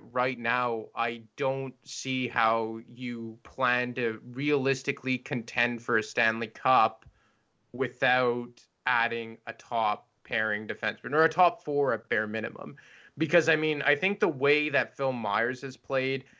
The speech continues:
and Ivan Provorov is great again, and to, to his credit, Shane Gostisbehere. Like, I mean, do I think he's a top pairing guy?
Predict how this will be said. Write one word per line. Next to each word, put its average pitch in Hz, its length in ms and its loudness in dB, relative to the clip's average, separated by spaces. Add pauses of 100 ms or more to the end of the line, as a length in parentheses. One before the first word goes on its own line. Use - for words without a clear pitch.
(200)
and 113 320 -2 (260)
Ivan 120 320 0
Provorov 120 320 2
is 117 100 -4
great 113 240 0
again, 117 280 2
and 165 200 0 (140)
to, 180 140 0
to 170 260 -2
his 214 140 4
credit, 208 280 4
Shane 175 240 -2
Gostisbehere. 147 800 0
Like, 120 240 -2
I 123 80 2
mean, 120 200 -4
do 117 100 0
I 110 120 4
think 113 180 -6
he's 117 160 -8
a 113 40 -6
top 110 300 -4
pairing 113 280 -2
guy? 135 280 2